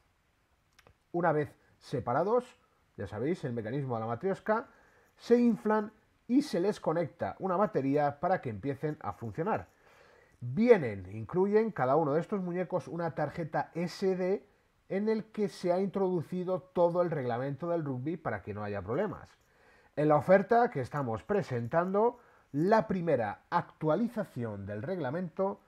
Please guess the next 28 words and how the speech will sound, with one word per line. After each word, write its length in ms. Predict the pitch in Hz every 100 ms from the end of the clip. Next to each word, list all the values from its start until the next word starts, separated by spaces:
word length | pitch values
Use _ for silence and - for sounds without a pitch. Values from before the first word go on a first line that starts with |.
| _
será 460 | - - 117 147 127
totalmente 720 | - - 160 160 160 185 190
gratis 440 | 139 127 135 131
para 200 | - 95
aquellos 460 | 90 123 139 131 - _ -
que 80 | 180
lo 80 | 170
adquieran. 380 | - 90 67 - - _ _ _ _ _ _ _ _ _ _ _ _ _ _ _ _ _ _ _ _ _ _ _ _ _ _ -
Muy 160 | 214 240
bien, 280 | 233 143 113
pues 180 | 180 160
después 380 | 160 - 214 196
del 120 | 175
drop 180 | 170 202
de 80 | 196
la 100 | 190
risa 420 | 214 196 165 135
y 100 | 135
siempre 800 | - 180 196 180 - 120 110 - - _
cuando 320 | 135 131 131
vamos 280 | 156 190 180
llegando 580 | 180 185 196 190 143 131
al 180 | 123 107
final 540 | - 120 170 151 - _ _ _ -
de 200 | 117 151
este 400 | 156 - 170 -
decimoséptimo 1200 | 127 147 - 139 135 127 196 160 - 135 131 120
programa, 580 | 117 127 180 170 107